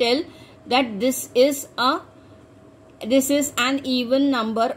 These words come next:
or not. Okay. So what, how to check? Three hun-, two hundred and thirty-two.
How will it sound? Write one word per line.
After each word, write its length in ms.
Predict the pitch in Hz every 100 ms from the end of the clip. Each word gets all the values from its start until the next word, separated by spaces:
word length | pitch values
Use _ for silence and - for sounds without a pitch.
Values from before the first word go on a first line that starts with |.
| -
or 320 | 214 254 277 - - -
not. 420 | 220 233 180 - - - - - - - - - - - - -
Okay. 360 | 208 311 320 - - - -
So 180 | - 269
what, 320 | 226 247 277 - -
how 180 | 233 254
to 200 | 320 302
check? 380 | 320 311 311 - - - - - - - - - - -
Three 300 | 277 302 330
hun-, 360 | 311 254 247 214
two 220 | 302 330 320
hundred 280 | 262 247
and 180 | 262 269
thirty-two. 580 | 262 226 269 240 302